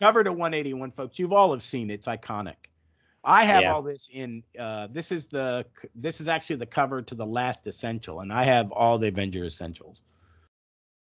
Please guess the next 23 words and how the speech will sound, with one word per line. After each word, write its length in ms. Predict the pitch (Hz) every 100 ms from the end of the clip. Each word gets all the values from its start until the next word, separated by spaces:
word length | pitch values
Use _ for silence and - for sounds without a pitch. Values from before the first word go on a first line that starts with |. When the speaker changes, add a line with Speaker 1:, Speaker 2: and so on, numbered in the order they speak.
| -
Speaker 1:
Uh, 40 |
Speaker 2:
Mm-hmm. 380 | 110 104 104 104 _ _ _
Speaker 1:
just 200 | 135 123
because 260 | 143 160 151
I 120 | 143
am 100 | 143
an 80 | 143
Avenger 340 | 135 151 123
guy. 260 | 92 60 - _ - _ _ _ _
You 100 | 92
know, 160 | 82 101
Speaker 2:
Oh, 40 |
Speaker 1:
that 100 | 104
Speaker 2:
yeah. 80 | 98
Speaker 1:
is, 300 | 101 - - _ -
so, 380 | - 92 87 90 _ _ - - -
but 200 | 131 123
I 100 | 113
like 240 | 110 156 156
this. 260 | 104 - - -
Um, 420 | 139 131 123 113 - - -
but 160 | 123 - -
I, 140 | 123